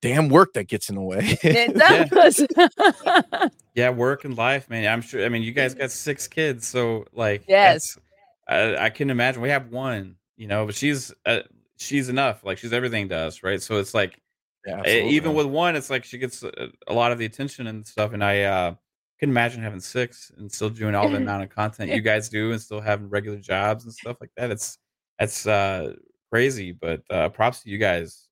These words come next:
Speaker 3: um, but
Speaker 2: Thank
Speaker 3: yeah,
Speaker 2: you,
Speaker 3: it
Speaker 2: it's
Speaker 1: Oh, thanks,
Speaker 2: always a
Speaker 1: man.
Speaker 2: party, Mav.
Speaker 1: <laughs> That's
Speaker 3: Yeah.
Speaker 2: We're,
Speaker 1: it.
Speaker 2: we're such a big group, it's always a party. <laughs>
Speaker 3: Yeah, that sounds like fun, though, it does, it
Speaker 2: It
Speaker 3: really does.
Speaker 2: is.
Speaker 1: It's
Speaker 2: It
Speaker 1: a good
Speaker 2: is.
Speaker 1: time, it's like, you, you know, like, like, I don't know, I guess,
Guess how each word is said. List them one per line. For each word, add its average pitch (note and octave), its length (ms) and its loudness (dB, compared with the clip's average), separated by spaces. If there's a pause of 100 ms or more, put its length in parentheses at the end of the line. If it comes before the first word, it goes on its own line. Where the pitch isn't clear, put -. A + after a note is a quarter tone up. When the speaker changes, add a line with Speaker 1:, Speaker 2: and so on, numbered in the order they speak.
Speaker 3:
um, F#2 440 -2 (640)
but F3 80 6
Speaker 2:
Thank - 20 4
Speaker 3:
yeah, A#2 140 6
Speaker 2:
you, D3+ 160 4
Speaker 3:
it - 0 -
Speaker 2:
it's E3+ 120 2
Speaker 1:
Oh, A3+ 60 6
thanks, B3 140 10
Speaker 2:
always - 80 -2
a A#3 80 -2
Speaker 1:
man. G3+ 80 -8
Speaker 2:
party, G3 600 6
Mav. D3+ 520 2 (300)
Speaker 1:
<laughs> F3 180 -6
That's B2+ 280 6
Speaker 3:
Yeah. - 0 -
Speaker 2:
We're, - 200 8
Speaker 1:
it. - 20 6
Speaker 2:
we're B3 100 4
such - 440 2
a C4 60 -8
big B3+ 260 2
group, A#3 320 2
it's A#3+ 180 0
always G#3+ 300 2
a G#3+ 80 -4
party. F3+ 600 0
<laughs> - 40 -20 (280)
Speaker 3:
Yeah, F#2 320 2
that C3 120 -2
sounds D#3+ 200 0
like E3 140 0
fun, C#3+ 300 -2
though, F#2 260 -8
it G#2 120 -2
does, G#2+ 440 -2 (200)
it G3 60 -6
Speaker 2:
It A3 60 0
Speaker 3:
really B3 160 8
does. G3+ 180 -2
Speaker 2:
is. G3 100 -12 (1500)
Speaker 1:
It's D#3 160 -2
Speaker 2:
It - 0 -
Speaker 1:
a - 40 4
good F3+ 200 2
Speaker 2:
is. - 20 -2
Speaker 1:
time, C3 320 2
it's A2 180 -6
like, D3 200 0
you, D3 120 2
you D3 180 -2
know, C#3+ 160 4
like, B2+ 260 2 (840)
like, C3+ 140 2
I D#3+ 60 10
don't E3 100 4
know, D3+ 120 6
I C3 100 4
guess, C#3+ 340 0